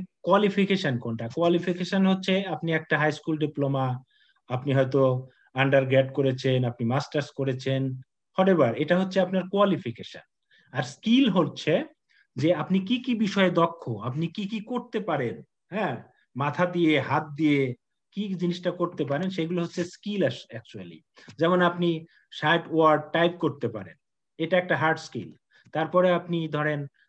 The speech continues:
আপনি সুন্দর করে মানুষের সাথে গ্রুপে কাজ করতে পারেন, এটা একটা সফট স্কিল, মানে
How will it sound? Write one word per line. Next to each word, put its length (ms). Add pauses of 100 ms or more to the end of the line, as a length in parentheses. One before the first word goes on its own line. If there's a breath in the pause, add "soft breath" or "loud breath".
(100)
আপনি 320
সুন্দর 560
করে 240
মানুষের 360
সাথে 440
গ্রুপে 340
কাজ 240
করতে 300
পারেন, 260
এটা 180
একটা 180
সফট 280
স্কিল, 300
মানে 300